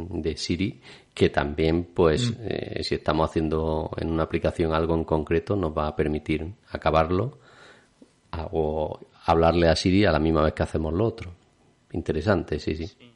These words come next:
Speaker 2: Ujú.
Speaker 3: Es cierto.
Speaker 1: Ujú.
Speaker 3: La verdad es que yo, eh, no noto mucho el cambio porque, como lo dije hace un rato,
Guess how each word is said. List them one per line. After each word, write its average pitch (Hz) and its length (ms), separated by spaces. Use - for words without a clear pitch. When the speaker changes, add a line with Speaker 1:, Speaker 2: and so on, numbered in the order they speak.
Speaker 2:
Ujú. 131 220
Speaker 3:
Es 123 100
cierto. 127 300
Speaker 1:
Ujú. 101 360
Speaker 3:
La 117 120
verdad 123 440
es 139 140
que 123 180
yo, 139 380
eh, 120 720
no 160 460
noto 175 360
mucho 160 280
el 147 140
cambio 156 440
porque, 117 360
como 127 240
lo 131 120
dije 139 220
hace 147 140
un 143 80
rato, 156 400